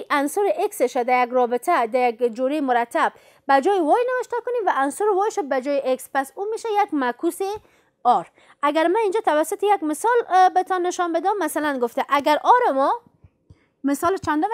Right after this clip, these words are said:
کتابتان هست؟ مثال، یک مثال کتابتان هست. اگر آر ما گفته باشه یک و دو،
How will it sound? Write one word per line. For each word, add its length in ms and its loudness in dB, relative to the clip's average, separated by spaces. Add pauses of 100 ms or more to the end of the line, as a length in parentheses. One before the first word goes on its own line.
کتابتان 420 0 (100)
هست؟ 140 -2
مثال، 320 6 (480)
یک 120 4
مثال 380 4
کتابتان 480 0
هست. 200 -6
اگر 180 0
آر 200 4 (100)
ما 200 -4
گفته 200 -4
باشه 300 -4
یک 300 4
و 80 -2
دو، 140 2